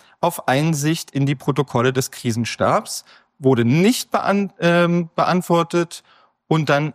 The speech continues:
gab's erneut eine Klage. Also wurde beantwortet, aber nicht positiv. Und dann erhielt Multipolar im April dreiundzwanzig mehr als zweihundertzwanzig, zweihundertzwanzig Sitzungs-, Sitzungsprotokolle aus dem Zeitraum Januar zwanzig zwanzig bis April einundzwanzig,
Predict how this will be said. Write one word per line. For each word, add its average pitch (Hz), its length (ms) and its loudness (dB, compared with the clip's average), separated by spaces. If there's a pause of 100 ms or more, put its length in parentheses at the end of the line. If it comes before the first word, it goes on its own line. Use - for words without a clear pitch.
gab's 139 240 -2
erneut 127 460 2
eine 117 140 -6
Klage. 90 480 -4
Also 113 160 0
wurde 120 100 2
beantwortet, 147 460 0
aber 117 180 0
nicht 117 220 -2 (100)
positiv. 170 560 -2 (1200)
Und 160 160 2
dann 240 140 2
erhielt 202 340 0
Multipolar 180 460 2
im 180 80 0
April 190 520 0
dreiundzwanzig 175 960 0
mehr 175 120 2
als - 260 -6
zweihundertzwanzig, 170 1000 -2
zweihundertzwanzig 147 560 -2
Sitzungs-, 214 580 -2
Sitzungsprotokolle 180 920 -2 (420)
aus 165 140 -2
dem 165 180 -4
Zeitraum 139 380 0
Januar 165 480 2
zwanzig 143 420 -4
zwanzig 135 360 -2
bis 139 160 -8
April 135 460 -2
einundzwanzig, 123 800 -2